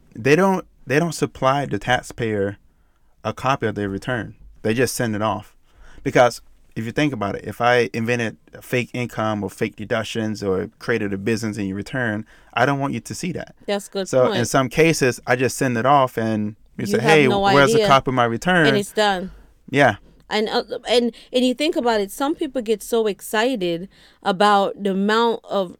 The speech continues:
Speaker 2: refund they're getting.
Speaker 1: Mm-hmm.
Speaker 2: They're not thinking, "Let, hold up, let me get a copy of my,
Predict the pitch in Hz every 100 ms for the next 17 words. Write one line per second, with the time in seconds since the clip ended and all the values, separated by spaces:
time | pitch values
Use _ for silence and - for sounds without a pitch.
0 | - 190 220 339 - 214 196 180 170 170
1 | 240 285 180 185 _ 117 113 104 123 269
2 | 339 370 302 - 339 403 269 247 262 262
3 | 240 262 294 254 202 220 254 302 277 254
4 | - 254 247 254 240 214 226 226 220